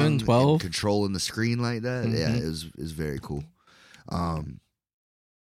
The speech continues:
Speaker 1: even in the fucking prequels of Star Wars, bro, like, I don't like 'em a lot, but I enjoy her in 'em.
Speaker 2: Ah, she's a cardboard. Like, that's not her best performances,
Speaker 1: I don't
Speaker 2: but
Speaker 1: care.
Speaker 2: <laughs>
Speaker 1: She's still a goat. Um,
Speaker 2: So, you
Speaker 1: V for
Speaker 2: don't li-,
Speaker 1: Vendetta.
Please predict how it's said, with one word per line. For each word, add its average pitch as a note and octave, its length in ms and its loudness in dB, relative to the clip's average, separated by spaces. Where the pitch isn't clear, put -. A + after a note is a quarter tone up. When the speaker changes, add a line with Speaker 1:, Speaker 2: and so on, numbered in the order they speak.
Speaker 1:
even E3+ 220 2
in F3+ 100 2
the D#3 100 2
fucking C#3 360 0
prequels D#2 540 2
of D2+ 100 -2
Star F#2 280 2
Wars, C#2+ 260 0
bro, E2 260 2
like, D#2+ 180 2
I E2 60 2
don't F2 240 0
like G2+ 200 0
'em E2+ 120 0
a C#2+ 80 -2
lot, C#2+ 360 -2
but B1 140 -2
I D#2 100 0
enjoy E2 500 0
her F#2+ 300 0
in G#2 140 0
'em. D#2 160 -2
Speaker 2:
Ah, A#2+ 420 6
she's C3+ 440 6
a B2+ 60 6
cardboard. A2+ 640 4
Like, A2+ 160 2
that's A2 280 2
not A2 200 6
her A#2 80 8
best A2+ 280 2
performances, A2+ 800 0
Speaker 1:
I - 80 4
don't G#2+ 60 4
Speaker 2:
but F#2 100 -2
Speaker 1:
care. E2 380 2
Speaker 2:
<laughs> - 560 0
Speaker 1:
She's D3+ 300 2
still F#2 180 2
a D#2+ 60 0
goat. D#2 340 0
Um, C#2+ 600 -6
Speaker 2:
So, - 280 4
you C#3+ 240 6
Speaker 1:
V - 20 -
for A3 40 6
Speaker 2:
don't F#3 180 6
li-, D#3+ 60 2
Speaker 1:
Vendetta. D#3 480 0